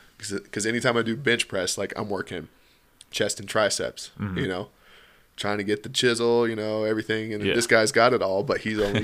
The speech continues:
Speaker 2: <laughs>
Speaker 1: he's only doing bench, you
Speaker 2: I,
Speaker 1: know?
Speaker 2: I try to do that one full body day a week, and it's, it's squat, deadlift, and bench.
Speaker 1: <sighs> I feel sorry for you.
Speaker 2: Yeah.
Speaker 1: You walk away just in a comatose, just dead,
Speaker 2: <laughs>
Speaker 1: just, just dead.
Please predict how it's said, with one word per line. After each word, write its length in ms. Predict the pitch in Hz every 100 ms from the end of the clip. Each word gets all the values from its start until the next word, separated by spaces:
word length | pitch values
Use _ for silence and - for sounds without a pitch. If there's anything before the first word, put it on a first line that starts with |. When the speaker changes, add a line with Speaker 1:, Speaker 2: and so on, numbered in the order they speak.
| 113
Speaker 2:
<laughs> 20 |
Speaker 1:
he's 200 | 110 120
only 360 | 123 123 147 131
doing 300 | 104 98 107
bench, 340 | 139 131 -
you 80 | 104
Speaker 2:
I, 60 | 92
Speaker 1:
know? 120 | 113
Speaker 2:
I 100 | 104
try 180 | 107 107
to 80 | 101
do 260 | 90 92 85
that 300 | 82 69 -
one 200 | 85 85
full 180 | - 80
body 260 | 80 82
day 160 | 80 78
a 80 | 76
week, 260 | 78 76
and 100 | 76
it's, 260 | 69 - -
it's 140 | 92 -
squat, 400 | - 87 85 -
deadlift, 400 | 82 82 85 -
and 100 | 85
bench. 360 | 69 65 - -
Speaker 1:
<sighs> 1300 | - - - - - - - - - - - _ _
I 40 | -
feel 160 | - 80
sorry 240 | 82 82
for 180 | - 82
you. 80 | 82 _ _ _ _ _ _ _ _ _ -
Speaker 2:
Yeah. 180 | - - - 110
Speaker 1:
You 80 | 95
walk 320 | 90 95 -
away 300 | 95 85 90
just 300 | 87 - - _ _ _ _ _ -
in 80 | 98
a 60 |
comatose, 680 | 80 - 92 92 98 90 - _ -
just 220 | 95 -
dead, 260 | 76 82 95 - 117
Speaker 2:
<laughs> 260 | - 127 -
Speaker 1:
just, 220 | - - - - - -
just 300 | 95 104 -
dead. 260 | 90 73